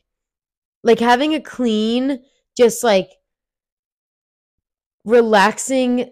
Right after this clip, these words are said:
space is so important. And I don't know that a lot of people, and I don't know actually what people think of that, because I don't freaking know.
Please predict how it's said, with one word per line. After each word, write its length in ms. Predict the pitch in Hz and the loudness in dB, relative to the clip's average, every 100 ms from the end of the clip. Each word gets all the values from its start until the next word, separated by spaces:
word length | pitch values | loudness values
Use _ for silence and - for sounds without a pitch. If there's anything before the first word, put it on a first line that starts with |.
| _ | _
space 800 | - - - - 202 190 262 - | -8 -6 -6 -2 2 4 2 0
is 220 | 254 233 | -2 -2
so 260 | - 214 220 | 0 2 2
important. 600 | 220 - 196 175 233 240 | -2 -2 -2 0 -2 -2
And 120 | 220 | -2
I 60 | 220 | 0
don't 340 | 220 247 240 - 208 | 2 0 -2 -8 -4
know 260 | 202 214 | -2 0
that 140 | 226 208 | 0 2
a 60 | |
lot 180 | 196 190 | 2 2
of 100 | 196 | -2
people, 440 | - 214 - 202 | -10 -10 -4 -2
and 160 | 190 190 | -2 -4
I 100 | - | -2
don't 140 | 311 392 | 2 2
know 180 | 247 233 | 2 0
actually 280 | 208 - | -2 -6
what 180 | 185 180 | -6 -6
people 200 | 190 175 | -8 -8
think 180 | 170 175 | -10 -8
of 80 | 165 | -8
that, 220 | 175 180 | -10 -12
because 200 | 185 202 | -10 -4
I 120 | 254 | -2
don't 200 | 330 247 | -2 -6
freaking 260 | - 233 185 | -14 -14 -8
know. 260 | 208 185 | -8 -8